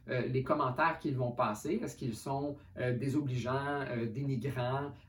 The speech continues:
euh, dévalorisants ? Ou au contraire, vous vous supportez là-dedans, vous avez des conversations ouvertes, peut-être des différences, peut-être certaines <coughs> insécurités ou difficultés parfois à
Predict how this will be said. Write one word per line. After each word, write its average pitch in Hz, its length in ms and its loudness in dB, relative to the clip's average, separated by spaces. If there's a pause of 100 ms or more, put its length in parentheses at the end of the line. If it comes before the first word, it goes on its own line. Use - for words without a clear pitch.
(100)
euh, 117 120 0
dévalorisants ? 127 920 2
Ou 131 140 6
au 127 40 4
contraire, 233 480 0
vous 123 160 -2
vous 131 100 -2
supportez 147 600 -2
là-dedans, 131 440 0
vous 139 100 -2
avez 123 120 0
des 123 100 -2
conversations 123 880 0 (300)
ouvertes, 139 540 2
peut-être 143 320 0
des 135 100 0
différences, 131 640 0
peut-être 143 400 -2 (180)
certaines 151 680 0
<coughs> 226 520 6
insécurités 156 800 0 (220)
ou 143 100 -2
difficultés 135 560 2
parfois 147 640 2
à 127 320 2